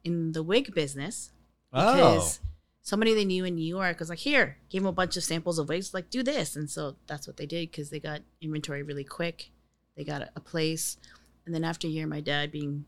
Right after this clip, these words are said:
Speaker 1: the traditional Korean father, said, "A man should not be selling wigs to women." <laughs> And so
Speaker 2: Very feminist of him.
Speaker 1: Yeah, my dad is very, um,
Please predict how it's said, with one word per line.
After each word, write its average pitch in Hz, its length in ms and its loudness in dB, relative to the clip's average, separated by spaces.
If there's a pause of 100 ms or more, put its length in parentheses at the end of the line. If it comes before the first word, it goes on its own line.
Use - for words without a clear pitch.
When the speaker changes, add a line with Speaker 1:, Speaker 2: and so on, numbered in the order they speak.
(100)
Speaker 1:
the 139 80 -16
traditional 120 580 -8
Korean 127 340 -6
father, 147 420 0
said, 160 360 -6 (840)
"A 196 60 -2
man 190 220 2
should 160 160 -2
not 151 180 -4
be 139 60 -12
selling 190 300 -4
wigs 202 320 -4
to 214 100 -8
women." 226 520 -6
<laughs> - 40 -20 (360)
And 190 120 6
so - 880 8 (300)
Speaker 2:
Very 98 120 -4
feminist 92 460 -2
of 80 100 -8
him. 123 180 -4 (180)
Speaker 1:
Yeah, 165 460 -2 (100)
my 170 220 -2
dad 170 200 -4
is 165 260 -6 (840)
very, 160 680 0 (460)
um, 147 520 -4